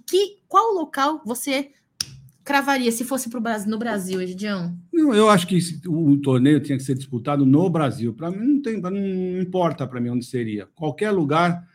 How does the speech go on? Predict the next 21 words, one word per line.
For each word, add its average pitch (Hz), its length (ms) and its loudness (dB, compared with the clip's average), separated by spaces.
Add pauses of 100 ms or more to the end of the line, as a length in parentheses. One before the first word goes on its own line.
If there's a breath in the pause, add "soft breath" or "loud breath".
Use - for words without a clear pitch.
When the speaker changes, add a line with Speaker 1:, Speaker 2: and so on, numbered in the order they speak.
(240 loud breath)
Speaker 2:
ah, 131 460 0
no 180 240 6
Brasil, 151 760 2 (180)
esse 139 240 -6
jogo 143 380 -2
cairia 143 360 -2
bem 120 360 -10 (340)
pra, 120 180 -10
pra 123 180 -8
torcida. 170 680 0 (260)
Eu 117 140 -16
acredito 147 440 -8
que 190 100 -14
esse, 180 200 -8
esse 147 160 -8
jogo 156 260 -4
é 170 40 -4
um 175 80 -2
jogo 196 240 -6
pra 359 160 -16
torcida. 156 600 -4